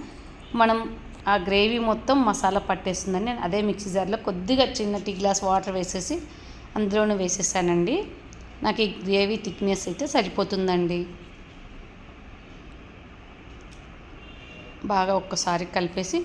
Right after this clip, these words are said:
మనం ఏదైనా సాల్ట్ తగ్గిందో లేదో చూసుకొని మూత పెట్టేసి ఉడికించుకోవాలండి. తినండి, చూడండి, వంకాయ కర్రీ అయితే పర్ఫెక్ట్గా ఉడికింది. వంకాయలు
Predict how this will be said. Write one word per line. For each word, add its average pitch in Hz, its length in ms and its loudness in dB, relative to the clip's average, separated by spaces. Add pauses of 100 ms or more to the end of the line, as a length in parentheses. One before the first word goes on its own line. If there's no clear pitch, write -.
మనం 208 120 2 (100)
ఏదైనా 190 280 2
సాల్ట్ 175 300 4 (100)
తగ్గిందో 175 380 0
లేదో 175 180 2 (120)
చూసుకొని 196 440 -4
మూత 196 160 2 (140)
పెట్టేసి 180 360 -2 (600)
ఉడికించుకోవాలండి. 170 960 4 (1500)
తినండి, 190 400 0 (360)
చూడండి, 190 380 -2
వంకాయ 190 340 2
కర్రీ 180 200 0
అయితే 175 200 -6
పర్ఫెక్ట్గా 202 720 2
ఉడికింది. 180 420 0 (120)
వంకాయలు 175 360 0